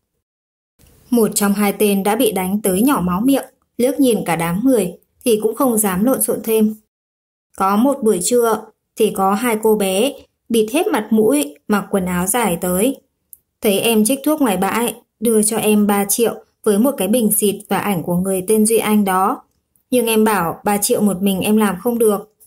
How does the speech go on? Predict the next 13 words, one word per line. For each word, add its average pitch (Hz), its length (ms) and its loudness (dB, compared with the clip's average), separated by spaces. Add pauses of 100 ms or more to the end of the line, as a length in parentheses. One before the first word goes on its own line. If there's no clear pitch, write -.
(120)
rồi 202 240 0
em 214 200 2
kêu 220 400 2
đưa 214 180 2
thêm 214 240 2
ba 202 220 0
triệu, 226 300 -2 (240)
em 208 180 2
rủ 208 180 2
thằng 190 140 -6
này 185 240 -2
thì 185 60 -4
làm. 185 320 -4